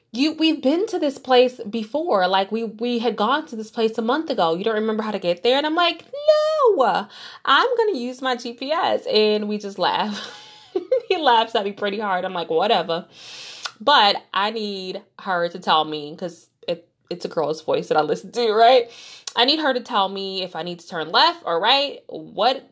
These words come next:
you know, interstate or <laughs> highway or expressway I need to take to get there. And I literally, like, if you s-, like, if, if you start a new job, um, and use your G P S to get to the interview,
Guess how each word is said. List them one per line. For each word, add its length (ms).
you 120
know, 320
interstate 680
or 200
<laughs> 260
highway 480
or 100
expressway 540
I 20
need 180
to 60
take 420
to 120
get 280
there. 460
And 580
I 120
literally, 420
like, 340
if 180
you 120
s-, 140
like, 160
if, 160
if 220
you 80
start 280
a 60
new 180
job, 580
um, 440
and 500
use 240
your 120
G 140
P 140
S 200
to 60
get 240
to 100
the 200
interview, 800